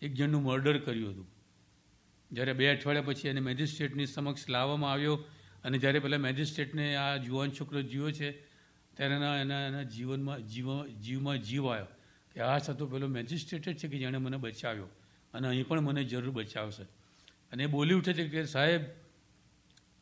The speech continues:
તમે એ જ વ્યક્તિ છો કે જેણે મારો જીવ બચાવ્યો અને આજે પણ તમે મારો જીવ બચાવી શકો છો." અને મેજિસ્ટ્રેટે કહ્યું કે "હું તને ઓળખતો નથી." અને એણે યાદ દેવડાવ્યું કે આ ગયા બે અઠવાડિયા પહેલાં કે છે કે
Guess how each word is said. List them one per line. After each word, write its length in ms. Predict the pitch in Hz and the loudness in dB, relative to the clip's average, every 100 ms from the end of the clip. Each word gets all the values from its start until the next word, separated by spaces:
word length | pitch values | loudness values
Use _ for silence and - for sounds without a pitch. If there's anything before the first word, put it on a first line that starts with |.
| _ | _
તમે 260 | 135 151 151 | 0 4 6
એ 120 | 175 | 6
જ 120 | 156 | 4
વ્યક્તિ 340 | 143 147 - 180 | 2 0 0 0
છો 160 | 190 | 2
કે 140 | 170 165 | 2 2
જેણે 220 | 143 151 | 2 2
મારો 260 | 151 147 139 | 2 2 2
જીવ 260 | 107 131 | 0 0
બચાવ્યો 460 | 135 117 113 101 92 87 _ _ _ _ _ - | 0 0 -2 -6 -8 -14 _ _ _ _ _ -8
અને 120 | 123 | 0
આજે 260 | 123 127 160 | 2 2 2
પણ 180 | 151 156 | 2 0
તમે 220 | 151 143 | 0 0
મારો 260 | 139 135 | 0 0
જીવ 220 | 131 113 123 | -2 -4 -4
બચાવી 380 | 113 113 107 | -4 -4 -6
શકો 320 | 104 101 - 95 | -6 -10 -12 -16
છો." 120 | - - - - _ _ _ _ _ _ _ | -18 -20 -20 -20 _ _ _ _ _ _ _
અને 80 | 131 | -6
મેજિસ્ટ્રેટે 560 | 120 123 147 147 139 147 | -4 -2 -2 -2 -4 -2
કહ્યું 220 | 143 139 | -2 0
કે 60 | 147 | 0
"હું 200 | 139 151 | 0 0
તને 180 | 151 | 2
ઓળખતો 420 | 151 143 151 - 175 | 2 2 0 -2 -2
નથી." 300 | 165 165 120 - - - - - - - - - - - | -2 -4 -8 -8 -20 -20 -20 -20 -20 -20 -20 -20 -18 -6
અને 100 | 135 | -2
એણે 200 | 139 147 | 2 4
યાદ 260 | 147 175 | 4 4
દેવડાવ્યું 380 | 160 165 147 135 | 4 4 4 0
કે 200 | 143 139 139 - - - - - | -2 -4 -6 -16 -20 -20 -20 -8
આ 340 | 120 139 139 | 0 2 2
ગયા 460 | 135 113 131 143 143 | 0 0 2 2 2
બે 180 | 127 139 | 2 2
અઠવાડિયા 360 | 135 147 139 | 2 0 0
પહેલાં 280 | 139 131 139 | 2 2 2
કે 120 | 143 | 0
છે 140 | 127 147 | -2 -2
કે 240 | 135 131 | -2 -2